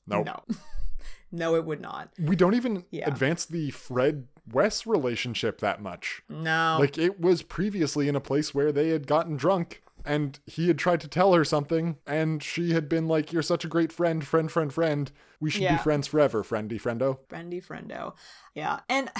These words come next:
Speaker 2: I mean, I did like Angel's revelation at the end, where after he watched Wes shoot what he thought was his own father seven times without hesitation,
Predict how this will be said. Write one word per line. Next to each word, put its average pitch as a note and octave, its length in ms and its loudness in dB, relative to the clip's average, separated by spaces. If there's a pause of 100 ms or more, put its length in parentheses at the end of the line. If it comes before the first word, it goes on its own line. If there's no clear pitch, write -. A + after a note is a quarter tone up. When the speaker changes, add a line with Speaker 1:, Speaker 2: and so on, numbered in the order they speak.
(240)
Speaker 2:
I B3+ 80 -2
mean, C#4+ 100 0
I C#4+ 100 2
did C#4 200 -2
like F#4 320 -2 (220)
Angel's F#3+ 540 -4
revelation D#3+ 560 -4
at E3+ 120 -4
the F3 140 -4
end, F3 460 -4 (180)
where F3 420 0
after G3+ 280 2
he F#3+ 120 -2
watched D3+ 540 0
Wes D3 460 -4
shoot D#3+ 420 -6
what E3+ 160 -4
he E3 80 -4
thought D#3+ 240 -2
was D#3+ 120 -6
his D#3+ 120 -6
own E3 220 -6
father D3 500 -2
seven D3+ 320 -4
times D3 480 -4
without D#3 220 -4
hesitation, E3 720 -4